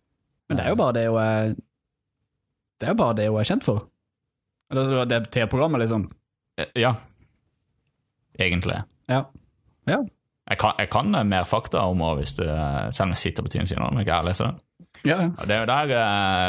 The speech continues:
Speaker 2: eh, konspirasjonsteorien da kommer ut. Det synes jeg er jævla, for det har jo, eh, ja, hva heter hun? Jenner, altså mora.
Speaker 1: Mm.
Speaker 2: Eh, Kris Jenner. Eh, det er jo liksom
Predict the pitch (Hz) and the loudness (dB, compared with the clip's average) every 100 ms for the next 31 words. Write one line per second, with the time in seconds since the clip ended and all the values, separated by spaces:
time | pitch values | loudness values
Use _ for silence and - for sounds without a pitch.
0 | 80 - 113 107 - 131 139 - 107 87 | 0 -2 0 0 2 2 0 0 2 2
1 | 87 85 78 - 78 71 90 98 82 73 | 0 0 -2 -2 -4 -2 -2 -2 -2 -2
2 | 57 60 58 - 98 95 90 - 92 90 | -2 0 0 -2 0 2 2 2 2 2
3 | 85 85 82 78 78 - - - _ - | 2 2 2 0 -2 -4 -6 -10 _ -10
4 | - - - - - _ _ - 67 80 | -10 -12 -20 -20 -20 _ _ -4 -2 -2
5 | 87 - 90 76 82 90 85 95 104 87 | -2 0 -2 0 0 0 0 0 0 2
6 | 85 80 87 104 - _ 123 107 85 82 | 2 2 2 0 -4 _ 0 2 2 0
7 | 78 76 67 64 50 57 92 95 - _ | 0 0 -2 -2 -4 -4 -6 -10 -16 _
8 | _ - 147 151 - 107 120 127 76 - | _ -2 -2 0 -2 0 2 2 0 -4
9 | _ _ _ _ _ _ _ _ _ _ | _ _ _ _ _ _ _ _ _ _
10 | _ - 90 87 73 95 85 87 76 | _ -2 0 0 0 0 0 -2 -2